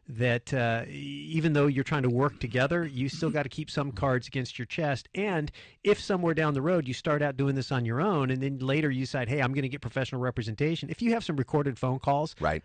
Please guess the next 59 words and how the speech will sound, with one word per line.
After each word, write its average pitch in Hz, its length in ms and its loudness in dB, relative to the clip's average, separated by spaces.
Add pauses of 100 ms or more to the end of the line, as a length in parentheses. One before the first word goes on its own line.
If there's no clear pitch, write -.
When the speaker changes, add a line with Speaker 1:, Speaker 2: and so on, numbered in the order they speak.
(140)
Speaker 1:
that 147 300 0
helps 139 420 0
your 123 260 -2
professional 139 540 -2
get 117 160 -2
up 113 120 -4
to - 60 -10
speed 135 280 -4
on 120 100 -2
your 120 80 -4
situation 120 480 -6
a 110 40 -4
lot 110 180 -8
faster. 107 420 -8 (140)
Speaker 2:
Well, 147 100 2
the 185 60 4
other 175 100 6
thing 117 140 6
is 110 160 2
just 135 220 0
keep 139 180 2
in 110 80 4
mind 135 260 4
that 92 80 -2
they're 110 120 6
recording, 107 420 4
so 127 160 0
be 226 160 -4
consistent, - 800 -4 (120)
right? 98 200 2
The 120 80 4
one, 170 380 6
number 190 200 4
one 165 160 4
question 131 320 4
they'll 113 120 4
ask 110 260 2
is, 107 100 -4
"Hey, 123 80 4
what, 117 220 2 (140)
you 143 100 0
know, 120 40 0
tell 190 200 0
me 139 80 2
what 98 100 4
happened. 78 360 -4
What, 98 120 2
why 117 140 6
are - 20 8
you 104 140 2
behind?" 80 400 -2
If 90 100 -8
you're 98 80 0
behind 82 340 -2
on 80 100 -6
the, 78 120 -6
on 80 140 -4
the 80 80 -4
loan, 78 300 -6